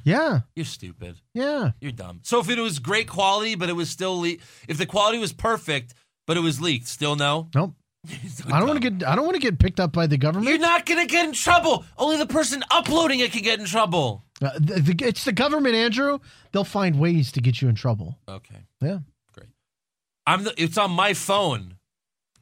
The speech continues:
Speaker 1: You, it, you never know what the government can do.
Speaker 2: You're so dumb.
Speaker 1: They can turn on that camera on site and, on your phone. They can scan my face, know exactly who I am.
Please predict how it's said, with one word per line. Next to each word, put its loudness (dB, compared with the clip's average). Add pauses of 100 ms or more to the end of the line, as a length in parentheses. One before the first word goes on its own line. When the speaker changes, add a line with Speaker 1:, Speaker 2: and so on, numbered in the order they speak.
(640)
Speaker 1:
You, 2
it, 0
you 2
never 0
know 2
what 0
the 0
government 2
can -4
do. 0 (540)
Speaker 2:
You're -8
so -12
dumb. -16
Speaker 1:
They 0
can 0
turn -2
on 0
that 2
camera 0
on 2
site -2
and, 0
on 2
your 2
phone. -2 (280)
They 4
can 4
scan 0
my 2
face, 0 (240)
know 4
exactly 2
who 2
I 2
am. 0